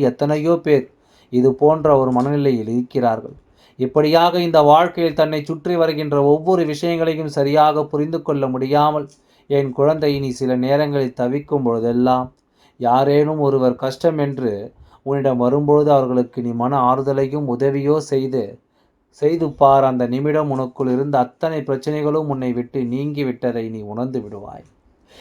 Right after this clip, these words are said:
தேவையில்லாத விஷயங்கள் எல்லாம் உன்னை தேடி வந்து உனக்கு கொடுத்த கஷ்டங்களை நீ சரியாக புரிந்து கொள்வாய்." எப்பொழுதுமே உனக்காக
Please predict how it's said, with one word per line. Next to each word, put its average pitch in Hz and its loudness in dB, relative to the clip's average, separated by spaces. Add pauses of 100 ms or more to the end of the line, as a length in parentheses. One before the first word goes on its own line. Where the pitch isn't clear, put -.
(120)
தேவையில்லாத 156 4
விஷயங்கள் 156 2
எல்லாம் 160 2
உன்னை 151 -2
தேடி 160 0
வந்து 156 0
உனக்கு 143 0
கொடுத்த 151 -2
கஷ்டங்களை 143 0
நீ 131 -6
சரியாக 135 0
புரிந்து 131 -6
கொள்வாய்." 107 -10 (600)
எப்பொழுதுமே 156 -2 (580)
உனக்காக 143 2